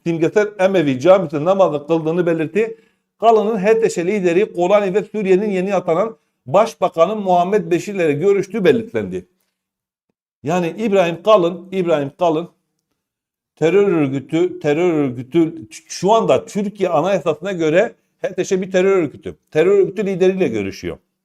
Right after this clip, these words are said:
Buna ne demeli? Mesela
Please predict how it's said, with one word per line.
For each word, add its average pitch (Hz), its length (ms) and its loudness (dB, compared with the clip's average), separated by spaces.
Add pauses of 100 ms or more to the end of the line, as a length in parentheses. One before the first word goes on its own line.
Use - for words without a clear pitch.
(2500)
Buna 220 220 2
ne 294 200 4
demeli? 131 400 4
Mesela 185 520 4